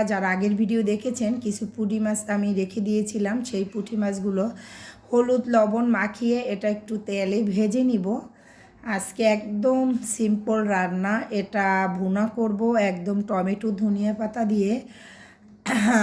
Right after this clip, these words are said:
এই আর কি। আর শীত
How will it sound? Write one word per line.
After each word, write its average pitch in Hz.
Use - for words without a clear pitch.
এই 226
আর 208
কি। 233
আর 262
শীত 262